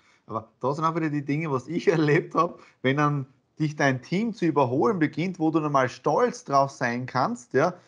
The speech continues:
beginnen dann ab und zu die Hahnenkämpfe. Aber das hat wieder mit, mit Persönlichkeit zu tun. Ich kann, ich sag immer so,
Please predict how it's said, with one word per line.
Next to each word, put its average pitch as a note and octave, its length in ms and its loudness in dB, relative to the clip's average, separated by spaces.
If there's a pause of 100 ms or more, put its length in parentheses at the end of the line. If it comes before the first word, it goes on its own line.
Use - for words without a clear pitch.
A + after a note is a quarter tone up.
(200)
beginnen E3+ 300 0
dann F3 120 0
ab D#3 220 2
und E3+ 100 -4
zu E3+ 120 -2
die D3+ 140 -4
Hahnenkämpfe. B2 760 -2 (1300)
Aber C3+ 120 -2
das F3 180 2
hat G3 100 2
wieder G3+ 180 4
mit, G3 200 -4
mit F#3 180 -6
Persönlichkeit G3 540 -2
zu C#3 60 -6
tun. C#3 120 -4
Ich C#3 80 -4
kann, E3+ 320 -2
ich D#3 100 -6
sag G3 120 0
immer G3+ 120 -2
so, G3+ 220 0